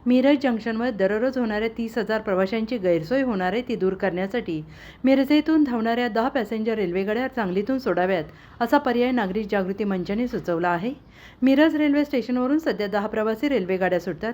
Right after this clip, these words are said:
या दहा प्रवासी रेल्वेगाड्या सांगली रेल्वे स्टेशनवरून सुरू कराव्यात व या दहा गाड्यांना विश्रामबाग रेल्वे स्टेशनवरही थांबा द्यावा.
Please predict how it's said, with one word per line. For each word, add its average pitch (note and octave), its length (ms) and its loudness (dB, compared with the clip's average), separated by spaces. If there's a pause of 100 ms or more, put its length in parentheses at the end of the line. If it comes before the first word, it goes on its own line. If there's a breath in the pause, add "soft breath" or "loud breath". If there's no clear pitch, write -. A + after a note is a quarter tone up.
या F#3 140 0
दहा F#3 220 2
प्रवासी F#3+ 420 -2
रेल्वेगाड्या G3 580 -4 (460 loud breath)
सांगली C4 380 4
रेल्वे A#3 280 2
स्टेशनवरून A3 560 -4
सुरू A#3+ 200 -4
कराव्यात G3 480 -4
व G3+ 80 -4
या G3+ 200 2
दहा G3 260 0
गाड्यांना G3+ 360 0
विश्रामबाग G#3 520 -2
रेल्वे F#3 280 -2
स्टेशनवरही F3+ 640 -4 (380 loud breath)
थांबा F#3 260 2
द्यावा. D#3 320 -2